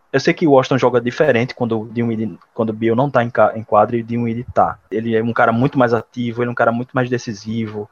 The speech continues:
eu sei que ele pode subir muito de produção, concordo com você, mas Bill ainda é um cara que tá pontuando oito pontos a mais que o segundo melhor pontuador, que é Kuzma. Ele pontua vinte e três pontos por jogo e Kuzma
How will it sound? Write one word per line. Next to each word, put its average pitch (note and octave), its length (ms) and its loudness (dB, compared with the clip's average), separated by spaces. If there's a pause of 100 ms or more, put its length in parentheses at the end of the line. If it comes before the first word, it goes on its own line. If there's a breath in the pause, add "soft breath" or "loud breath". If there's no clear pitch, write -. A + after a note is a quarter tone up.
eu A#2+ 80 -2
sei A#2+ 140 0
que - 80 0
ele C3+ 80 4
pode C3+ 260 2
subir A#2+ 220 -2
muito B2 300 0
de A#2+ 60 -10
produção, G#2+ 640 -4
concordo A2+ 360 -2
com G#2+ 80 -12
você, G#2+ 500 -6 (240)
mas A#2 720 4 (180)
Bill A#2 300 0
ainda C#3 220 2
é - 20 2
um C#3 60 0
cara C3+ 180 0
que - 100 -8
tá D3 120 4 (200)
pontuando C#3 480 2 (320)
oito B2+ 320 4
pontos C#3+ 280 2
a C#3+ 40 4
mais A#2+ 480 2
que - 140 0
o C3+ 80 6
segundo A#2+ 340 0
melhor B2 180 2
pontuador, A#2+ 360 -2
que C3 120 -4
é - 20 -2
Kuzma. G2 320 -8
Ele F#2+ 100 -8
pontua A2+ 340 -2
vinte A#2 180 -8
e - 40 -20
três A#2 180 -4
pontos A2+ 240 -8
por A#2+ 160 -8
jogo A#2+ 380 0
e C3 160 -2
Kuzma A#2 560 -4